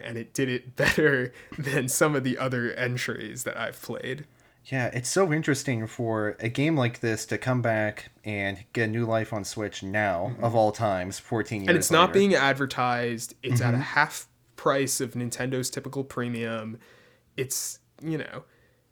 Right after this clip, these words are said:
Speaker 1: and it has, i-, the content, you know, it's not flourishing with content. There's not, like, a million things to do. Like, like I said, it's five different disciplinaries,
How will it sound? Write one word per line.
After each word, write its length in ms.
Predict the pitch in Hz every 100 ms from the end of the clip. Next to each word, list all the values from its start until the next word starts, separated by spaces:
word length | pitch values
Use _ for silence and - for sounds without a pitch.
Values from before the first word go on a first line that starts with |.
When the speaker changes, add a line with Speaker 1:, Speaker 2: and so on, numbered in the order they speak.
| _
Speaker 1:
and 120 | 143
it 120 | 156 156
has, 460 | 175 214 190 - -
i-, 240 | 165 139 160
the 140 | 175
content, 720 | 160 - 233 233 220 196 165
you 120 | 160
know, 120 | 120 -
it's 160 | - 160
not 320 | 240 214 -
flourishing 760 | - - 156 160 160 - 143 127
with 160 | 117
content. 600 | - 101 - - - -
There's 180 | 156 147
not, 140 | 165
like, 140 | 190 151
a 60 |
million 540 | 147 139 139 135 131 120
things 380 | 117 110 113 -
to 80 |
do. 260 | 117 113 127
Like, 280 | 120 113 - - - -
like 140 | 143
I 40 |
said, 220 | 139 120 -
it's 140 | -
five 320 | - 170 170
different 320 | 156 151 151 135
disciplinaries, 880 | 127 - 131 123 120 117 113 117